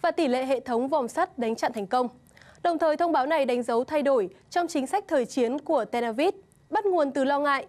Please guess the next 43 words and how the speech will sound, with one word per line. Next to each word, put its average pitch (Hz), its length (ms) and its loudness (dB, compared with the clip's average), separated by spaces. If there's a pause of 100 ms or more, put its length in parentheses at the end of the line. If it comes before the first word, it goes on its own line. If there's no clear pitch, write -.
(160)
Hamas 320 500 0
tận 269 160 0
dụng 262 180 -2
thông 269 180 -2
tin 269 280 -2
cho - 200 -4
những 277 180 0
cuộc 285 240 0
tấn 240 180 -2
công 294 260 0
vào 240 140 0
Israel 262 460 -2
trong 240 220 -2
thời 240 160 0
gian 226 180 0
tới. 233 320 0 (240)
Giới 294 180 0
chức 392 180 -2
Israel 320 480 0
trước 381 200 -2
đó 233 160 2
tiết 359 180 -2
lộ 294 240 2 (200)
đang 359 180 0
lên 349 180 0
kế 269 120 0
hoạch 294 260 0
đối 226 180 2
phó 240 200 -2
nguy 277 180 -2
cơ 269 300 0 (200)
hạn 294 220 -4
chế 269 200 0
nguồn 302 280 2
cung 320 220 0
tên 302 180 0
lửa 277 220 2
Tamir 254 400 0 (340)
cho 359 120 0
hệ 330 160 2
thống 233 220 -2
vòm 247 220 0
sắt, 339 240 0